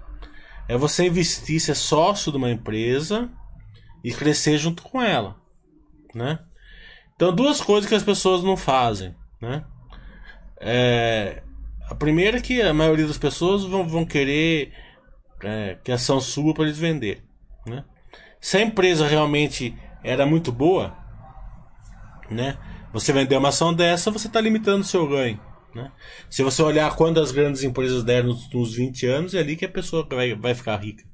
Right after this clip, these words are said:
né? Que eu falei, quer brincar um pouco, não tem problema, né? Porque investir direito é chato, concordo, né? Você vê todo mundo aí, é, tweetando, coisa e tal, né? Cê não, então, não sou contra você dar uma tweetada também,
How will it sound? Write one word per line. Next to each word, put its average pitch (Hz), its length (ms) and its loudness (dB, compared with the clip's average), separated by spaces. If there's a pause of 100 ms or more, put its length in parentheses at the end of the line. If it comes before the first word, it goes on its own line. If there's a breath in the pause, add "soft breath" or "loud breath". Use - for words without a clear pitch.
(380)
né? 120 240 -6 (580 loud breath)
Que - 60 2
eu 190 60 2
falei, 208 340 4
quer 151 160 2
brincar 143 300 2
um 123 120 0
pouco, 180 320 2
não 123 80 -2
tem 147 160 0
problema, 120 540 0 (420)
né? 120 260 -8 (280 loud breath)
Porque 127 320 -2
investir 143 380 -4
direito 143 380 2
é - 20 0
chato, 151 500 0
concordo, 120 640 -2 (480)
né? 110 280 -10 (400 loud breath)
Você - 160 0
vê 123 100 2
todo 147 220 0
mundo 143 280 2
aí, 123 420 2 (320 loud breath)
é, 113 300 -2
tweetando, 123 880 2
coisa 123 360 0
e 104 60 -8
tal, 139 360 2
né? 143 200 0
Cê 123 180 -10
não, 131 640 -8
então, 185 540 0
não 147 160 -4
sou 226 220 -2
contra 180 400 2
você 127 220 0
dar 123 180 4
uma 123 120 2
tweetada 113 640 0
também, 101 320 -8